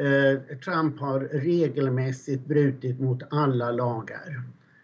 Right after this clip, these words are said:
Framförallt tror jag att man kan sätta dit honom för penningtvätt, eh, i, eh, fa-, fastighetsbranschen, eh, där lagarna i U S A är rätt, eh, svaga. Eh, Trump-organisationen har dömts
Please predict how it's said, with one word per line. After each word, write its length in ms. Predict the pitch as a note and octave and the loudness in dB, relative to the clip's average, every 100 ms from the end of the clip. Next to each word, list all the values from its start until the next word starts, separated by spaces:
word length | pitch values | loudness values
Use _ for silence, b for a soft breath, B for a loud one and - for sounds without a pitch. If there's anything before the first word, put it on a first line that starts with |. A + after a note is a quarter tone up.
| b | b
Framförallt 460 | D#3+ D3+ D3+ D3 C3+ | 2 4 4 4 2
tror 160 | D#3+ C#3+ | 2 2
jag 100 | C3 | 2
att 100 | C#3 | 2
man 160 | C3+ | 2
kan 160 | C3 B2+ | 2 0
sätta 340 | C#3+ C3 C3 | -2 0 -2
dit 260 | C3 C3 C3 | 0 -2 0
honom 260 | C3+ B2+ | 0 0
för 80 | B2+ | -2
penningtvätt, 880 | - C#3+ B2 A#2 A2+ - A#2+ A#2+ - | -2 0 2 0 -4 -2 -2 -4 -2
eh, 180 | A#2+ B2 B B - C3 | 0 0 B B 2 6
i, 420 | C3 G#2+ A#2+ B2 | 6 6 4 2
eh, 80 | A#2+ | 2
fa-, 240 | C3+ C#3 | -4 -4
fastighetsbranschen, 2000 | C#3+ C3 - C3+ B2+ G#2+ - A#2+ A2+ - - - B2+ C3+ B2+ C3 D3+ A#2 A#2+ C#3 | -4 -6 -2 2 2 0 -4 -2 -2 -8 -18 -8 -2 0 2 0 -2 -4 -2 -2
eh, 80 | B2+ | 2
där 160 | C3 | 2
lagarna 600 | B2+ C3+ A2+ A#2+ A#2+ C3 | 4 2 0 -2 -2 0
i 120 | C3 | 2
U 80 | C3 C3 | 0 0
S 160 | C3 | -4
A 160 | A#2+ C3 | -2 -2
är 40 | |
rätt, 280 | A#2 G#2+ - | -2 -8 -4
eh, 300 | A#2+ A2 A#2 | -2 -2 -6
svaga. 760 | - - D3+ C3 A#2 A2+ C#3+ - C#3+ - b b b b | -12 -2 2 2 0 -2 -2 -2 -10 -14 b b b b
Eh, 160 | D3 C#3+ | -2 -2
Trump-organisationen 1000 | F3+ E3+ C#3 C#3 C#3+ C#3 C3 C#3 D#3 D3 | 0 -2 0 -2 -2 -2 -4 -4 0 2
har 200 | D3 C3 | 0 -2
dömts 760 | B2 D3 D3 C3+ B2 C3 - | 0 4 4 4 0 -4 -10